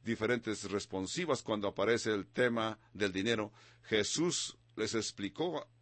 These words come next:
al primer grupo que les habló fue que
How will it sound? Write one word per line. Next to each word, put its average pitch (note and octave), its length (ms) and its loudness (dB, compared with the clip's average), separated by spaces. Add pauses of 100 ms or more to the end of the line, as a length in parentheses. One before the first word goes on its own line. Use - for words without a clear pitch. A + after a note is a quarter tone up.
(920)
al G2+ 160 2
primer C3+ 380 2
grupo D3+ 300 2
que C3 140 -2
les A#2 180 2
habló B2+ 280 -2
fue C3+ 340 0 (420)
que - 280 -4